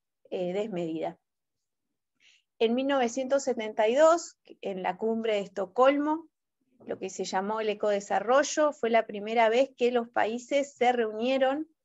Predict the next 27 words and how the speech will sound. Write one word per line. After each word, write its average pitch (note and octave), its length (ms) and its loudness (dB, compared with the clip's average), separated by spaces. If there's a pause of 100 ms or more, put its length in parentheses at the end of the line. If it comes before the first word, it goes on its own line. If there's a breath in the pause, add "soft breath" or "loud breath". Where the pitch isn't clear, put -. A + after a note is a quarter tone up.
(360)
para B3 540 4 (440)
conversar C#4+ 680 2
y C4+ 80 -2
resolver A3 640 0
y B3+ 60 4
analizar A3+ 600 2
cuáles B3 320 0
son A#3+ 360 -2 (520)
los G#3+ 220 2
problemas A#3 520 2
que A#3+ 100 -6
estábamos G#3 500 -4
teniendo. B3 600 -4 (560)
La G#3 160 0
conferencia A#3 540 0
este, B3 220 -2
esta A#3+ 200 -2
es B3 120 -4
súper C#4 320 0
importante, B3 640 -2
es A3+ 100 -4
importante G#3+ 520 -6
que G#3 80 -4
también G#3 320 -8
que G3+ 140 -8
puedan G#3+ 440 -2
leerla, A#3 640 4